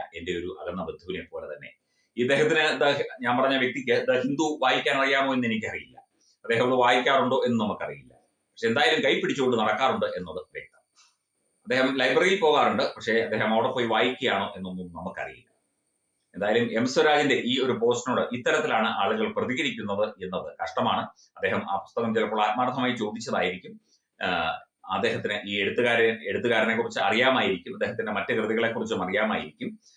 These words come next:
ആ, വലിയ വലിയ ഷേക്സ്പിയൻ സാഹിത്യമൊക്കെ അവർ എന്നും വായിക്കുന്നതായിരിക്കും, അല്ലെങ്കിൽ വിപ്ലവ സാഹിത്യമൊക്കെ അവർ എന്നും വായിക്കുന്നതായിരിക്കും. അതുകൊണ്ട് എം സ്വരാജിനെ ഇതൊന്നും പറഞ്ഞ് ആരും പരിഹസിക്കരുത്. ചിന്താ ജെറോമിനെ പോലെ വൈലോപ്പിള്ളി എഴുതിയതാണ് വാഴക്കുല എന്നൊന്നും എം സ്വരാജ് പറയും എന്ന് നമുക്ക് വിശ്വസിക്കാൻ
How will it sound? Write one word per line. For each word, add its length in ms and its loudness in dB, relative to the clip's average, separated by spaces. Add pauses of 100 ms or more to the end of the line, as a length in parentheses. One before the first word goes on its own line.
(140)
ആ, 60 -8 (100)
വലിയ 220 2
വലിയ 140 4
ഷേക്സ്പിയൻ 540 0
സാഹിത്യമൊക്കെ 600 0 (100)
അവർ 160 2
എന്നും 240 2
വായിക്കുന്നതായിരിക്കും, 880 0
അല്ലെങ്കിൽ 360 -2
വിപ്ലവ 240 0
സാഹിത്യമൊക്കെ 580 -2
അവർ 160 0
എന്നും 220 -2
വായിക്കുന്നതായിരിക്കും. 840 -4
അതുകൊണ്ട് 280 -6 (340)
എം 80 -2
സ്വരാജിനെ 420 0 (260)
ഇതൊന്നും 280 0
പറഞ്ഞ് 320 -2
ആരും 200 -2 (100)
പരിഹസിക്കരുത്. 600 -8 (340)
ചിന്താ 200 0 (100)
ജെറോമിനെ 380 0
പോലെ 180 0 (280)
വൈലോപ്പിള്ളി 560 2
എഴുതിയതാണ് 520 0
വാഴക്കുല 380 0 (160)
എന്നൊന്നും 300 -6 (120)
എം 80 -8
സ്വരാജ് 360 0 (140)
പറയും 280 -4 (160)
എന്ന് 160 -8 (160)
നമുക്ക് 240 -10 (140)
വിശ്വസിക്കാൻ 440 -8